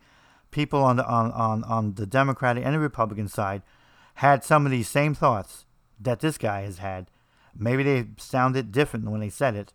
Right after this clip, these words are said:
or maybe they just were given more, you know, more credibility and, and, and, and just more support because of who they were. But he's not really saying anything that's all that dramatic, all that different, you know? You know, I,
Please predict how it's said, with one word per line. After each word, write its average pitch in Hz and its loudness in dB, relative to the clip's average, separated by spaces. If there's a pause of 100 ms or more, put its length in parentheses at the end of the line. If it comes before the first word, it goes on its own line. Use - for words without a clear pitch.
(140)
or 107 -6
maybe 123 -2
they 117 -6
just 110 -8
were 110 -6
given 117 0
more, 117 2 (360)
you 123 -4
know, 113 2
more 117 2
credibility 123 2
and, 107 -2
and, 104 -8
and, 104 -4
and 107 -6
just 120 -6
more 120 2
support 117 -2
because 104 -6
of 101 -6
who 120 -4
they 113 -2
were. 110 0 (500)
But 113 -2
he's 127 -6
not 156 0
really 135 -2
saying 127 -2
anything 127 -2
that's 117 -4
all 123 2
that 123 4
dramatic, 117 0
all 117 0
that 113 0
different, 107 -6 (440)
you 110 -6
know? 127 0 (640)
You 123 -6
know, 123 0
I, 127 8